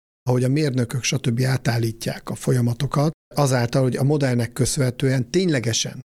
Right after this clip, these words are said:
csökkenjen a selejtráta, de akkor ez legyen már a projekt elején kimondva, hogy a projekt végén akkor lesz sikeres, ha ténylegesen a selejtráta csökken három százalékkal,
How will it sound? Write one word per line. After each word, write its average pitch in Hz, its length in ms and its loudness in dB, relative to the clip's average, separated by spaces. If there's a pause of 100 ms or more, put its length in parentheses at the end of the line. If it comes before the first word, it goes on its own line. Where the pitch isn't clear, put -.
csökkenjen 120 540 -2
a 120 140 -2 (100)
selejtráta, 131 920 0 (320)
de 139 100 2
akkor 147 200 2
ez 139 100 2
legyen 160 200 2
már 139 120 2
a - 40 -10
projekt 147 300 0
elején 139 260 2
kimondva, 120 440 -6
hogy - 180 -10
a 135 60 -4
projekt 139 420 0 (220)
végén 135 440 2 (240)
akkor 156 360 0
lesz 123 200 2
sikeres, 127 520 0 (360)
ha - 100 -6
ténylegesen 135 800 0
a 135 80 -8
selejtráta 123 880 -2 (280)
csökken 117 580 -2 (340)
három 127 240 2
százalékkal, 131 840 0